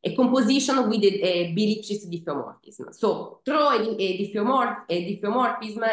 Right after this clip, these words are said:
a B ellipsis diffeomorph-, diffeomorphism, we, we still, uh, have, uh, a, a stronger,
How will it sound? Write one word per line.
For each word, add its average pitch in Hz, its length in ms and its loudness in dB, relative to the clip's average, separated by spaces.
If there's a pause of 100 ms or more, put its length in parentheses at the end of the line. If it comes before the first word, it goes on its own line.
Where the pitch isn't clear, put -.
a - 80 -8
B 196 60 -4
ellipsis 196 480 -10
diffeomorph-, 185 720 0
diffeomorphism, 220 1040 0 (360)
we, 202 480 2
we 185 240 -4
still, 240 340 0
uh, 170 360 -2
have, 190 380 -2
uh, 196 340 0
a, 151 320 -6
a 170 80 0
stronger, 180 960 0